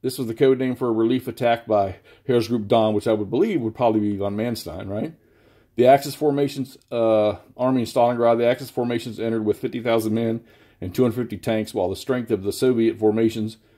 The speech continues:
was reported to be about three times of that. All right, so I'm seeing Kalash right there.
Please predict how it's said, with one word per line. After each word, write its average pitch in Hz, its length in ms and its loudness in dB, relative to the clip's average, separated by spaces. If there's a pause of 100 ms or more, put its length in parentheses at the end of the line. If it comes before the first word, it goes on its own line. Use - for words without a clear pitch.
(420)
was 104 300 4
reported 110 420 -2
to 101 80 -8
be 101 160 0
about 98 440 -4
three 117 200 -2
times 101 400 -4
of 71 80 -14
that. 64 240 -18 (1400)
All 123 100 2
right, 113 160 2
so 123 520 2 (760)
I'm 131 160 0
seeing 214 340 2
Kalash 139 520 6
right 85 240 -8
there. 71 280 -14